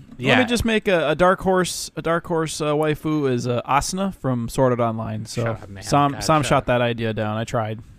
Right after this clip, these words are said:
Speaker 2: <laughs>
Speaker 1: <laughs>
Speaker 2: We
Speaker 1: Very
Speaker 2: had
Speaker 1: original.
Speaker 2: Asuna before. That's why.
Speaker 1: We should just
Speaker 2: Just
Speaker 1: always pick her when, when she's eligible. <laughs>
Speaker 2: <laughs>
Speaker 1: Piss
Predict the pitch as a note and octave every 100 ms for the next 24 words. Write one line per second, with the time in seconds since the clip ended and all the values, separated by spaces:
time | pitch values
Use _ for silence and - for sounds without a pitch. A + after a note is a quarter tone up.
0 | - _ - - - - - - - D5
1 | - C#5+ - - G#4 - _ - _ _
2 | _ - - E3+ G3+ B3 C#4 B3+ C#4+ C4
3 | A3+ - F#3 F3 A2+ C3 C3+ A2+ A#2+ -
4 | - _ _ - _ _ - - - -
5 | B3 A#3+ A#3+ G#3+ F3+ G3 G#3+ F#3 - F3
6 | - C3 B2 C3 - C#3 B2+ C#3 B2+ B2+
7 | A#2 B2 C3 D#3+ - - - - - -
8 | F4+ - -